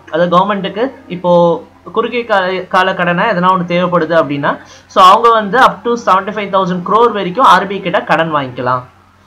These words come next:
So இதுக்கான இன்ட்ரெஸ்ட் ரேட் பாத்தீங்கன்னா, ஆஹ்,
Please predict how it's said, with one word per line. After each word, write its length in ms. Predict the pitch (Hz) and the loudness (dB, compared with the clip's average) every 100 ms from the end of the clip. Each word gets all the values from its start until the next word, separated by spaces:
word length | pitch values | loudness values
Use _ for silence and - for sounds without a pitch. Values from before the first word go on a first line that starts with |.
| _ - | _ -2
So 120 | 226 | -2
இதுக்கான 400 | 208 240 226 226 220 | -2 -2 0 0 -2
இன்ட்ரெஸ்ட் 420 | 214 240 262 254 | -2 0 0 0
ரேட் 160 | 226 - | -4 0
பாத்தீங்கன்னா, 440 | 190 185 175 185 294 - - - | -2 -2 -2 -2 -4 -10 -16 -2
ஆஹ், 480 | 170 170 170 165 | 2 4 6 6